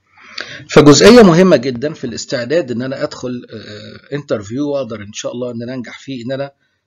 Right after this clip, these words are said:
أكون تقيل في الجزء الميديكال باك جراوند. آه، حضرتك بقى خريج صيدلة، خريج طب، خريج بيطري، خريج، آه، علوم، خريج أي ما كانت الكلية اللي ممكن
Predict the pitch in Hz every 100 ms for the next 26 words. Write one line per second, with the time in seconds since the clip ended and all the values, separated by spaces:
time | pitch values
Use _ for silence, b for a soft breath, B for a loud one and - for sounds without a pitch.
0 | _ - - 180 180 170 190 107 - 127
1 | 110 107 135 - 113 120 127 120 107 110
2 | 101 90 101 _ - _ _ _ 131 139
3 | - 156 170 143 139 - 127 127 - 101
4 | 101 139 135 - 113 117 - 131 110 101
5 | 110 110 131 139 127 123 B B B -
6 | - 131 127 110 117 117 113 107 131 147
7 | 139 - 113 110 95 143 156 123 123 139
8 | 127 127 104 117 135 143 113 127 135 135
9 | 120